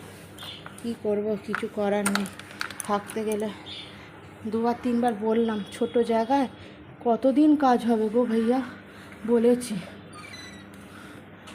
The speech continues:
আসলে পুরো ছাল ঘরের আর কি ছালি-, ছাড়িয়ে, আহ, পুরো একদম চেঁচে পুচে তারপরে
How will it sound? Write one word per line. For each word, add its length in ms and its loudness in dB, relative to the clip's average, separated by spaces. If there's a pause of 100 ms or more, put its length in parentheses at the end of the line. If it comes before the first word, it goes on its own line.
(140)
আসলে 460 2
পুরো 280 4 (200)
ছাল 400 4
ঘরের 380 2
আর 100 2 (100)
কি 140 -2
ছালি-, 400 0 (420)
ছাড়িয়ে, 500 4
আহ, 1080 -2 (280)
পুরো 200 2
একদম 360 2 (360)
চেঁচে 280 4
পুচে 440 2 (560)
তারপরে 540 2